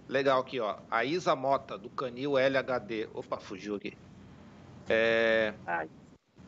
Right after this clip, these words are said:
Speaker 1: qual a possibilidade de termos nas exposições a avaliação do juiz aberta ao público?
Speaker 2: Gente, isso aí é assim, ó, é, a Isa, é, boa noite, né?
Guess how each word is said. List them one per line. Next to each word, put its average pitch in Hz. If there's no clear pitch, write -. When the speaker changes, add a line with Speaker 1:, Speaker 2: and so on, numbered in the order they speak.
Speaker 1:
qual 202
a 240
possibilidade 180
de 160
termos 170
nas 170
exposições 156
a 135
avaliação 147
do 160
juiz 151
aberta 143
ao 160
público? 127
Speaker 2:
Gente, 165
isso -
aí 180
é 202
assim, 185
ó, 139
é, 139
a 151
Isa, 175
é, 151
boa 143
noite, 160
né? 139